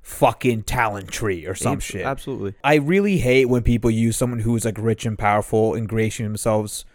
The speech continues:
Speaker 1: with, like, rich and powerful networks as a stand-in for, like,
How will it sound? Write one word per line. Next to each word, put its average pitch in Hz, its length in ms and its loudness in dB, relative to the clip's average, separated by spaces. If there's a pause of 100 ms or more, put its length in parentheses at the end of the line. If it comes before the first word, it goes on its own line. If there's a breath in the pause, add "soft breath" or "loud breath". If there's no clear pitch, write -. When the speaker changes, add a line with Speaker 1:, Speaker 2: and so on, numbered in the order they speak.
(100)
Speaker 1:
with, 117 360 0
like, 117 160 0 (160)
rich 117 300 -4
and 113 100 -6
powerful 110 560 -2
networks 117 680 -2
as 135 220 6
a 123 40 -6
stand-in 117 600 -4
for, 101 500 -6
like, 98 320 -12